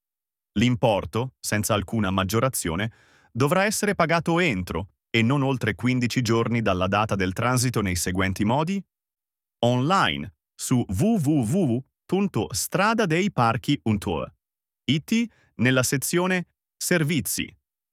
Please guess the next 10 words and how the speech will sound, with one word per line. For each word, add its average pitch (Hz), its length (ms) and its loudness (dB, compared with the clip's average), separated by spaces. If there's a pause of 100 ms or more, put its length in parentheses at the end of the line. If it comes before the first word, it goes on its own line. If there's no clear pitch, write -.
(200)
Paga 180 420 2
online 123 580 2
il 117 160 2
biern, 117 500 0
mancato 117 460 2
pagamento 107 540 0
con 107 200 0
carte 110 280 2
di 113 80 2
credito, 104 560 -2